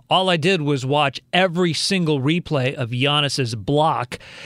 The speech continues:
in real time as it was tweeted, including, you know, Andy Bernstein, right? The great N B A photographer. He had an, an already iconic shot of Giannis's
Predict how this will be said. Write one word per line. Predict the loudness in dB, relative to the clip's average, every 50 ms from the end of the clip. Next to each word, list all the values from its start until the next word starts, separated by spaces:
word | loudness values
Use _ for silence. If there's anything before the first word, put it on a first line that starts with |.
| -14 -8 -4
in | -2 -2 0 0 0 -2 -2
real | -2 0 0 2 2 0 0
time | 0 0 0 0 0 0
as | 0 0 0
it | 0
was | -2 -2 -4 -6
tweeted, | -8 -6 -2 0 0 0 0 0
including, | -2 -4 -2 -2 -2 0 0 0 0 -2 -4 -6 -10 _ _ -2
you | 0 0 2
know, | 2 2 2
Andy | 2 2 2 0 2
Bernstein, | 2 2 2 2 -2 -2 -2 -4 -4
right? | -2 -2 -2 -2
The | -2 -2
great | 0 0 0 0
N | 0 0
B | 0 0 0 0
A | 0 -2
photographer. | -2 -4 -2 -2 -2 -2 -2 -2 -2 -2
He | 0 2 2
had | 2 2 0
an, | -2 -4 -8 -10 _ _ -4
an | -4 -4 -4 _ _ -2
already | 0 2 2 2 2 0 0 0
iconic | -2 -2 -4 -4 -6 -8 -6 -2 -2 0 0 -2 -2 -4
shot | -6 -4 0 2 2 2 2 0 -2 -6 -10 -20 -20 -20 -18 -20 -20 -18 -10 -4
of | -2 0 2 2 0 -2 -4
Giannis's | -4 -4 -2 0 2 2 2 2 0 0 -2 -2 0 0 -2 -2 -6